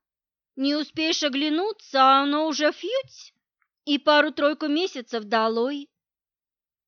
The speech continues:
И ведь этот Новый год своей жизни Настя ждала с особенным трепетом не просто так. В новом году у Насти было запланировано великое множество дел. И самое первоочередное из них всех —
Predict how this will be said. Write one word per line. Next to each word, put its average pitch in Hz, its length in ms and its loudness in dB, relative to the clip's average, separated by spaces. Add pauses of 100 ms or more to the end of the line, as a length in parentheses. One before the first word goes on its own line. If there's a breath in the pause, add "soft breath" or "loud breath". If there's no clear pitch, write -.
(160)
И 277 160 0
ведь 269 280 -2
этот 277 400 0
Новый 262 360 0
год 262 260 0
своей 240 440 -2
жизни 269 440 -4
Настя 254 400 -2
ждала 254 420 2
с - 80 -8
особенным 240 640 -4
трепетом 277 580 -4
не 311 100 -2
просто 254 500 -4
так. 269 500 -6 (720)
В 254 120 -4
новом 262 400 4
году 262 480 2
у 269 60 -2
Насти 247 380 -2
было 254 240 0
запланировано 254 880 0
великое 285 640 0
множество 254 680 -4
дел. 214 480 -8 (960)
И 247 140 -6
самое 254 520 2
первоочередное 247 1200 -2
из 214 100 -10
них 233 220 -6
всех — - 560 -8